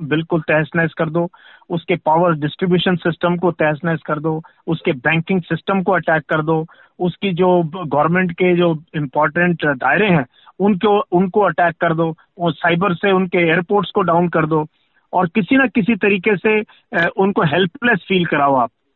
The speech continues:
कि भाई हम हेल्पलेस हैं, ब्लैकआउट हो गया। So, इसलिए जो है, अ, इन, इन एरियाज पे भी ध्यान देने की बहुत जरूरत है। सिविल मिलिट्री कोऑर्डिनेशन बहुत जरूरत है।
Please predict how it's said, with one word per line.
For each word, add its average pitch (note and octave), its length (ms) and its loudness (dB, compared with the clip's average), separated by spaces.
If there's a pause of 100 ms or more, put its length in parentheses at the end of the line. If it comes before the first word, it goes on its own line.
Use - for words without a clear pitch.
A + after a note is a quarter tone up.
(200)
कि G#3 80 2
भाई G3 140 2
हम G3 180 2
हेल्पलेस E3 500 0
हैं, D3 140 0
ब्लैकआउट F3 460 0
हो C#3+ 100 -2
गया। A#2+ 160 -6 (640)
So, G#3 100 2 (120)
इसलिए A#3 380 0
जो A3 160 2
है, G3 100 4 (360)
अ, E3+ 460 4 (140)
इन, G#3 320 0
इन G#3+ 160 0
एरियाज F#3+ 420 0
पे G3 160 0
भी F#3+ 120 2
ध्यान D#3 260 0
देने F3 240 2
की E3+ 140 -2
बहुत F3+ 320 -2
जरूरत F3+ 300 2
है। F#3+ 80 2
सिविल B3 340 0
मिलिट्री A#3+ 400 2
कोऑर्डिनेशन F#3+ 580 -2
बहुत D3 220 -6
जरूरत B2+ 300 -8
है। - 80 -20